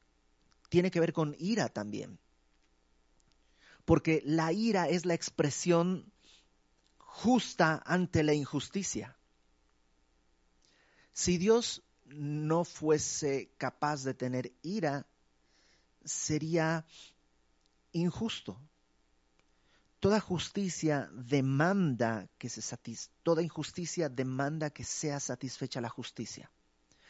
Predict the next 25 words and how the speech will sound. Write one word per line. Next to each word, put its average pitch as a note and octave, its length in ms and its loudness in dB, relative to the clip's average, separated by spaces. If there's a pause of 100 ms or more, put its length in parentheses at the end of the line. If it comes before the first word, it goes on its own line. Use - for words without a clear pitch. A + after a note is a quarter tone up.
(280)
Cuando, C#3+ 300 2
ah, D3+ 100 0
se - 180 -2
comete D#3 440 2
algo D3+ 260 2
malo, D3 380 2
se - 180 -6
tiene D#3+ 360 -2
que - 120 -8
saldar, B2+ 760 -4 (100)
si - 260 -6
no D3+ 380 2
hay D3 160 0
corrupción. C#3+ 680 -6 (1160)
Entonces, E3+ 280 -6
cuando D#3+ 260 -4
Dios E3+ 240 -2
dice F3 300 -4
amor, C#3+ 480 -2
no D#3+ 120 -4
es D#3+ 120 -6
esta D#3+ 260 -4
idea C#3+ 260 0
que C#3 120 -10
tenemos B2+ 680 -4